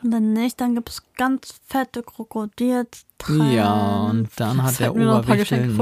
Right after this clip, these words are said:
Speaker 1: vorbereiten?
Speaker 2: schlechten Job gemacht.
Speaker 1: Ja, aber ich glaube, es kam ja bisher nichts mehr, ne? Ich glaube, jeder
Speaker 2: Nee.
Speaker 1: hat das bekommen.
Speaker 2: Ich glaube, jeder weiß Bescheid, wie die Wichtelei jetzt weiter zu funktionieren hat.
Speaker 1: Und das ist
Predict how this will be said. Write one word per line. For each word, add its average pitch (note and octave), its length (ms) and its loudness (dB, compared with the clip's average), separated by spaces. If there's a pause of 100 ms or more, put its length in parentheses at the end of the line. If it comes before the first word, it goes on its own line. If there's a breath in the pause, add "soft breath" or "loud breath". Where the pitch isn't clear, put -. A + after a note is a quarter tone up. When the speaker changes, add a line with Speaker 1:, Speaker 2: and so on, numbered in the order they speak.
Speaker 1:
vorbereiten? C3 360 0
Speaker 2:
schlechten C3 80 2
Job B2+ 280 -4
gemacht. G2+ 320 -4 (1120 loud breath)
Speaker 1:
Ja, C4 160 2
aber A#3+ 160 -2
ich B3 100 -4
glaube, C4 280 4
es B3 160 -2
kam A#3+ 220 4
ja A3 60 4
bisher G#3 360 0
nichts G3 260 -2
mehr, F#3+ 220 2
ne? A#3 220 2 (180)
Ich - 80 -16
glaube, G#3 200 0
jeder A3 220 4
Speaker 2:
Nee. A3 60 4
Speaker 1:
hat G#3 120 -2
das G#3 200 -2
bekommen. A#3+ 520 0
Speaker 2:
Ich C3+ 220 -4
glaube, A#2+ 420 -2
jeder D#3+ 320 2
weiß C#3+ 240 -2
Bescheid, C3 440 -2
wie B2 140 -2
die A#2+ 260 -4
Wichtelei A2+ 580 -2 (140)
jetzt - 520 -10
weiter B2 360 -4
zu - 120 -10
funktionieren A#2 600 -4
hat. C3 100 -8 (260 loud breath)
Speaker 1:
Und F3 60 0
das F3 100 0
ist - 80 -10